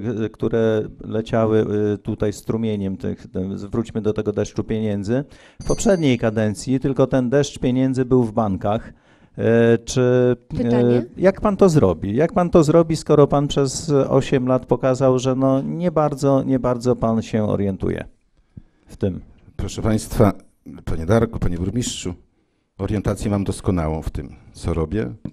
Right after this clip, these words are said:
Speaker 3: bo nauczyłem się tej od poprzedników, którzy byli burmistrzami i z nimi się spotykałem, ich się radziłem, mądrych ludzi. Mam niez-, taką króciutką listę tego, co zrobiliśmy przez tamte lata. To jest, to jest jeden z wycinków, tylko to jest tylko tutaj dwadzieścia siedem punktów.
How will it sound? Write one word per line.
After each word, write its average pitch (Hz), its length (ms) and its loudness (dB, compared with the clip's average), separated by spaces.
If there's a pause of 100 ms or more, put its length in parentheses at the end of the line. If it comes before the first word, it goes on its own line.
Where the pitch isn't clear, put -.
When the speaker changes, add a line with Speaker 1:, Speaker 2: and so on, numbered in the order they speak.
(800)
Speaker 3:
bo 87 180 2
nauczyłem 104 480 -2
się 98 120 -4
tej 87 160 -2
od 80 80 -2
poprzedników, 110 520 -4
którzy 107 240 -2
byli 101 140 -4
burmistrzami 92 760 -6
i - 20 -8
z 85 80 -8
nimi 87 160 -2
się 110 120 -6
spotykałem, 113 640 -2
ich 76 140 -10
się - 120 -12
radziłem, 104 540 -4
mądrych 98 360 -6
ludzi. 95 300 -8 (1300)
Mam 120 240 -6
niez-, 120 280 -6
taką - 300 -4
króciutką 120 500 0
listę 95 280 -2
tego, 95 260 4
co 101 140 2
zrobiliśmy 92 480 0
przez - 220 -8
tamte 95 300 0
lata. 85 260 -2
To - 120 -4
jest, 110 220 0
to - 80 4
jest 110 220 2
jeden 120 220 6
z 107 60 0
wycinków, 110 580 2
tylko - 260 0
to - 120 0
jest 98 240 4
tylko 113 320 2
tutaj 101 280 0
dwadzieścia 95 500 -2
siedem 98 300 -2
punktów. - 540 -2